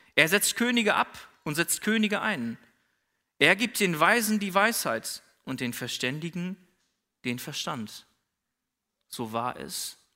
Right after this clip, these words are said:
und so wird es auch für immer bleiben. Niemand auf dieser Welt weiß wirklich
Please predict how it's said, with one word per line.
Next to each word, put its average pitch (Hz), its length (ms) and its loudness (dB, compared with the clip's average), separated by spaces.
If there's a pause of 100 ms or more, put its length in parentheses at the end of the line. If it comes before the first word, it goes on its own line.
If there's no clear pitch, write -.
(380)
und 127 140 -6
so 123 140 -6
wird 139 140 -6
es 147 120 -10
auch - 140 -12
für - 140 -6
immer 139 240 -8
bleiben. 127 480 -10 (380)
Niemand 214 600 0 (720)
auf - 120 -10
dieser 151 320 -2
Welt 175 320 -2
weiß 156 380 -2
wirklich 190 600 -8